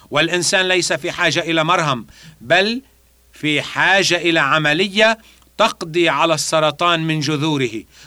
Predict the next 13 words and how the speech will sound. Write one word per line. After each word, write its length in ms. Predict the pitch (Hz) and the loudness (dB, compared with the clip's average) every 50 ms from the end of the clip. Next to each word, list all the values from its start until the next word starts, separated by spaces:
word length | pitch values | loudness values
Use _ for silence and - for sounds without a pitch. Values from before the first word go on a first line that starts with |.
| - - | -16 -10
وهذه 500 | 107 117 117 127 143 160 160 147 147 151 | -8 -6 -4 -2 0 0 0 0 -2 -4
العملية 680 | 147 139 123 147 147 143 147 156 160 170 175 190 202 196 _ _ _ _ _ _ _ - | -4 -2 -2 -2 0 0 0 0 0 0 0 -2 -2 -4 _ _ _ _ _ _ _ -6
تتم 580 | - 139 139 139 180 202 196 190 190 202 208 202 - _ _ _ - | -4 -4 -2 0 0 0 0 -2 -2 -4 -4 -6 -10 _ _ _ -6
بقبول 840 | 117 131 180 180 - - 180 170 151 135 165 196 208 196 185 175 165 | 0 2 2 2 2 2 0 0 0 0 0 0 2 2 2 2 2
عمل 460 | 156 139 131 160 190 226 226 220 190 165 | 0 0 2 2 2 4 4 4 4 2
الله 520 | 160 151 143 151 170 180 190 208 214 - - - - 143 - | 2 2 2 2 2 2 2 2 0 -2 -6 -16 -20 -12 -8
بواسطة 800 | 120 143 147 143 156 180 202 190 - - 175 147 151 156 143 143 - - - | -6 -4 -2 0 2 2 2 2 2 -2 -2 -2 -2 -2 -2 -4 -8 -6 -2
المسيح 800 | 151 156 156 147 143 143 135 135 - 202 214 214 220 226 226 - - - _ _ _ _ _ _ _ _ _ _ - | -2 0 0 -2 -4 -4 -4 -4 -2 0 2 2 2 2 0 0 -4 -10 _ _ _ _ _ _ _ _ _ _ -2
المصلوب 920 | 165 185 185 180 180 180 175 160 - - 185 202 214 208 180 147 127 - - _ _ _ _ - | 0 0 0 0 -2 -2 -2 -4 -4 -4 -2 -2 0 2 2 0 -2 -6 -16 _ _ _ _ -4
والتوبة 760 | 120 160 165 160 - _ - 208 214 214 208 180 156 139 156 | -2 -2 -2 -2 -4 _ 0 2 2 2 2 0 0 0 0
القلبية 840 | 156 147 139 - - 156 151 147 139 147 202 214 190 196 208 214 196 - _ - | 0 0 -2 -4 -2 -2 0 0 0 0 0 0 2 2 0 0 0 -2 _ -14
من 260 | 127 160 196 226 220 | -8 -4 -2 0 0
الأعماق. 560 | 196 190 185 170 160 160 160 156 143 120 - | 0 2 2 2 0 2 0 0 -2 -2 -4